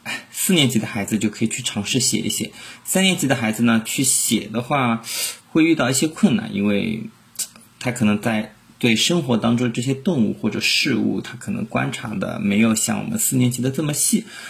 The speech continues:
如果我们要去写这个句子，哎，我们三年级孩子要去仿写的话，那我们一定要在写这一个句子之前，先对你要写的这个事物，一定要进行一个非常仔细的观察。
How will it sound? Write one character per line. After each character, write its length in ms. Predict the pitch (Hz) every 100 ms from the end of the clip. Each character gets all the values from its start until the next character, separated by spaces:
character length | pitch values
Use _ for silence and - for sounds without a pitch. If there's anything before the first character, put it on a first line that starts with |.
| -
如 160 | - 156
果 100 | 160
我 60 | 120
们 140 | 110
要 180 | 139 131
去 220 | - 120
写 400 | 107 - 107 -
这 140 | - 107
个 100 | 113
句 220 | - 107
子， 240 | - - -
哎， 100 | 107
我 60 | 101
们 140 | 107
三 160 | 131 131
年 80 |
级 80 | 117
孩 160 | 104 98
子 100 | 117
要 80 | 107
去 100 | 110
仿 280 | - 107
写 160 | 147 -
的 100 | 95
话， 240 | - - - - - -
那 140 | 110
我 60 | 101
们 140 | 101
一 60 | 101
定 160 | 123
要 160 | 117 101
在 320 | - 98 98
写 460 | - - - - -
这 140 | -
一 120 | 120 113
个 80 |
句 260 | 117 - 123
子 240 | - 104 -
之 160 | 147
前， 520 | 139 - - 110 127 - _ -
先 220 | - 127
对 160 | 127 120
你 140 | 104
要 140 | 101 110
写 280 | - - -
的 180 | -
这 140 | 110 120
个 80 | 110
事 260 | - 110 -
物， 140 | 107 - - _ _ _
一 80 | -
定 160 | 113 110
要 240 | 101 - _ _
进 180 | - 110
行 180 | - 92
一 40 |
个 220 | - - -
非 180 | - 110
常 260 | 107 107 107
仔 200 | 107 101
细 180 | -
的 100 | 95
观 300 | 101 98 98
察。 200 | 104 -